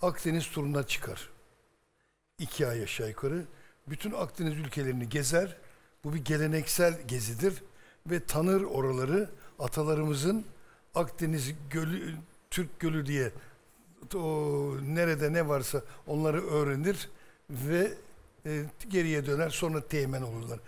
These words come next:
Bu arada şunu öğrendik. İtalyanların pizzaları var ya, pizzanın nereden geldiğini öğrendik. Pizzanın kaynağını <laughs> öğrendik. Meğer pizzanın kaynağı pitaymış.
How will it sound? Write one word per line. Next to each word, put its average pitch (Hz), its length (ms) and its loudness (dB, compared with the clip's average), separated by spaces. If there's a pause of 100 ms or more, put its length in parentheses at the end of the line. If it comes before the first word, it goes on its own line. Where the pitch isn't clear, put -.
(240)
Bu 170 100 2
arada 165 180 2
şunu 156 240 0
öğrendik. 139 580 2 (1120)
İtalyanların 160 640 0
pizzaları 165 600 2
var 208 120 2
ya, 107 220 -4 (1160)
pizzanın 175 500 2
nereden 165 360 4
geldiğini 151 420 2
öğrendik. 120 520 -2 (580)
Pizzanın 170 500 0
kaynağını 151 600 2
<laughs> - 40 -8
öğrendik. 139 540 -2 (480)
Meğer 147 460 2
pizzanın 143 380 0
kaynağı 156 520 2 (200)
pitaymış. 123 680 0